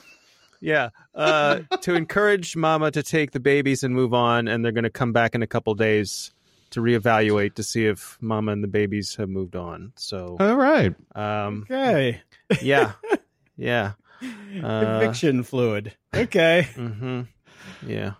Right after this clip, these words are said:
Speaker 3: Uh, I'll be Googling that one later.
Speaker 2: Not
Speaker 3: Probably get on a
Speaker 2: <laughs> No,
Speaker 3: watch list for
Speaker 2: no,
Speaker 3: that.
Speaker 2: I would not
Speaker 1: <laughs> Uh,
Speaker 2: do that.
Speaker 1: I, yeah, I, who knew that was a thing? But I guess that's, I mean, that's,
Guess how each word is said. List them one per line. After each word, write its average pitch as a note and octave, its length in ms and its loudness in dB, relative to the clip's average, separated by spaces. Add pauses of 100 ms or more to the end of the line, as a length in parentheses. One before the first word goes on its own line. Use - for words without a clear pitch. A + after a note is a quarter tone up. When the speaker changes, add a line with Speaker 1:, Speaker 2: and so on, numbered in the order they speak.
Speaker 3:
Uh, C4 180 -12
I'll A#3 120 -6
be G3 120 2
Googling D3 460 2
that C3 160 -2
one C#3 120 -2
later. C#3+ 300 2
Speaker 2:
Not G#3 200 0
Speaker 3:
Probably D3+ 320 2
get D#3+ 280 2
on - 100 2
a D#3 40 4
Speaker 2:
<laughs> - 20 4
No, G#3 120 4
Speaker 3:
watch A3+ 220 4
list D#3+ 260 6
for A#2+ 120 4
Speaker 2:
no, B2 60 4
Speaker 3:
that. B2+ 340 4
Speaker 2:
I A2+ 240 4
would A2+ 240 2
not A#2+ 160 2
Speaker 1:
<laughs> A#2 240 0
Uh, G#2+ 60 -2
Speaker 2:
do A2 80 0
that. G2+ 600 0
Speaker 1:
I, A#2 280 2
yeah, G#3+ 160 2
I, D3 220 4 (120)
who A#3+ 160 0
knew B3 160 0
that A3 160 2
was G3 160 2
a F#3+ 80 0
thing? C3+ 440 -2
But A#2+ 260 2 (160)
I C#3 160 -2
guess D#3 200 -2
that's, - 360 -2
I - 60 -8
mean, C#3+ 160 -2
that's, - 300 -6